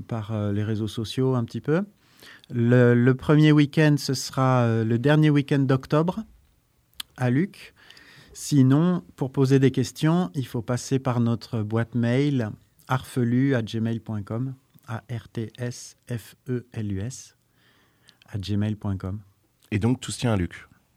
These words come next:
Speaker 2: Parce que le lien avec
Speaker 1: Euh,
Speaker 2: l'espace social, c'était, c'est, c'est, il y avait des, des choses qui se passaient à Die quand même aussi ?
Speaker 1: Alors, à Die, il y a toujours ce cours du mardi matin
Speaker 2: Mardi, ok.
Speaker 1: par l'espace social.
Speaker 2: Hmm.
Speaker 1: Ouais,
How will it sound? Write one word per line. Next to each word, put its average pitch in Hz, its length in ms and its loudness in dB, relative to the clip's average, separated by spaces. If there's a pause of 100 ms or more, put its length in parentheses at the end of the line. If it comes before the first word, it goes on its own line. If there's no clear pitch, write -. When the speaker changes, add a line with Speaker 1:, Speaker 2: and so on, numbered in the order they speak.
Speaker 2:
Parce - 160 -20
que 98 100 -6
le 90 60 -2
lien 101 160 0
avec 123 120 6
Speaker 1:
Euh, 123 60 6
Speaker 2:
l'espace 123 280 6
social, 110 340 -2
c'était, 90 600 -2
c'est, - 180 -12
c'est, - 240 -18
il - 100 -16
y 90 40 -2
avait 90 120 0
des, 92 140 2
des 87 160 -6
choses 110 200 -6
qui - 80 -18
se - 60 -20
passaient 98 220 -6
à 104 40 -2
Die 110 140 -8
quand 104 140 -6
même 98 100 -2
aussi ? 98 140 -4
Speaker 1:
Alors, 131 340 4
à 147 140 4
Die, 190 240 2
il 180 60 0
y 170 60 4
a 147 60 2
toujours 165 320 -4
ce - 180 -2
cours 175 300 0
du 143 320 0
mardi 156 320 2
matin 143 340 0
Speaker 2:
Mardi, 147 40 -8 (180)
ok. - 60 -8
Speaker 1:
par 147 140 2
l'espace 139 360 -4
social. 123 380 -6 (180)
Speaker 2:
Hmm. 156 180 -6
Speaker 1:
Ouais, 123 140 -4